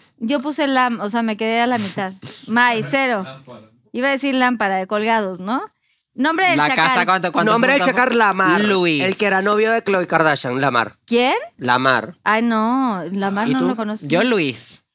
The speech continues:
Speaker 1: Yo, Lubis.
Speaker 3: Ese no existe.
Speaker 1: ¿No existe?
Speaker 2: No, Lubis. Sí,
Speaker 1: Cero.
Speaker 2: Ludovic.
Speaker 1: Ustedes cincuenta cincuenta porque, no, cien puntos, ¿no? Sí, cien, cien y cien.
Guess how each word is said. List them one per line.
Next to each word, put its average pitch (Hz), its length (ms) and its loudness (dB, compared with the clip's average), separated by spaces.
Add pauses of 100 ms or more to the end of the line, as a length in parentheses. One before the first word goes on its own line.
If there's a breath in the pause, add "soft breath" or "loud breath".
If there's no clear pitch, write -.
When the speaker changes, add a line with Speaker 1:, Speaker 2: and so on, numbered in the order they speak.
(120)
Speaker 1:
Yo, 254 220 -2
Lubis. 220 580 -4 (1040)
Speaker 3:
Ese 143 240 -4
no 127 80 0
existe. 104 580 -10
Speaker 1:
¿No 214 120 -4
existe? 214 360 -6
Speaker 2:
No, 127 140 0
Lubis. 110 300 -4
Sí, - 80 -16
Speaker 1:
Cero. - 240 2
Speaker 2:
Ludovic. 123 680 -2
Speaker 1:
Ustedes 320 420 0
cincuenta 285 460 0
cincuenta 226 460 0
porque, 202 720 -2
no, 285 300 2
cien 359 260 -4
puntos, 320 320 -4
¿no? 247 180 -4
Sí, 247 160 -6
cien, 214 300 -4
cien 247 240 -2
y 240 80 -2
cien. 190 240 -6